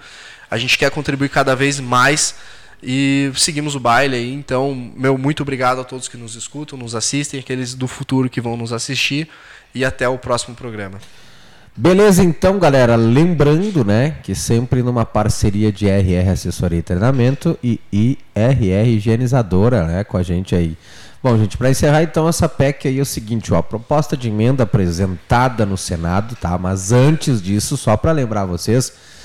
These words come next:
Speaker 2: que da autoria do notório Renan Calheiros, né? É, a pec teve adesão, gente, de,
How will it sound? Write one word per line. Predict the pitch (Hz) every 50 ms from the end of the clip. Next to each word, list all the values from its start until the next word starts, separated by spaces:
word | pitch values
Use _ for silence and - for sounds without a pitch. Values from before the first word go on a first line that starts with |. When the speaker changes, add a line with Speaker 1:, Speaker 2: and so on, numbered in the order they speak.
| - - - -
Speaker 2:
que | - - 123
da | 113 104 113 113 110 107 95 98 92 85 76 67 - -
autoria | - 87 95 101 - - 113 104 98 92 98 113 120 117
do | 104 92 104 95
notório | 101 101 98 - - - 104 113 127 139 131 107 92 90
Renan | - - 107 110 107 104 123 143
Calheiros, | 139 - - 101 104 135 170 180 175 139 113 101 95 87
né? | 98 98 101 110 113 - - - - - - - - 147 135
É, | 95 104 104 104
a | 110 117
pec | 120 - - - 147 151 147 - - 143
teve | - - 160 156 160 143 147 147
adesão, | 139 127 131 120 110 104 104 117 131 131 127 120 104
gente, | 101 107 98 - -
de, | 98 98 98 92